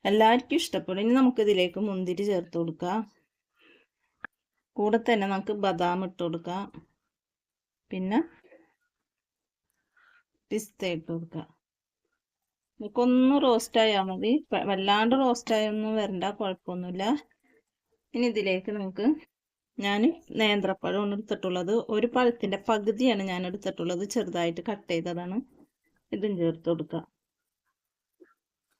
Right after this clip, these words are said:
നല്ല ടേസ്റ്റാണ് ട്ടോ, ഹെൽത്തി ആയിട്ടുള്ളൊരു സമൂസയാണത്.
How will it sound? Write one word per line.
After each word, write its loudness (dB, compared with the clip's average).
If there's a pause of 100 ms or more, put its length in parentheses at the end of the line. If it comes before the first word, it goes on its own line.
(2250)
നല്ല -2
ടേസ്റ്റാണ് 2
ട്ടോ, 2
ഹെൽത്തി 0
ആയിട്ടുള്ളൊരു 0
സമൂസയാണത്. -2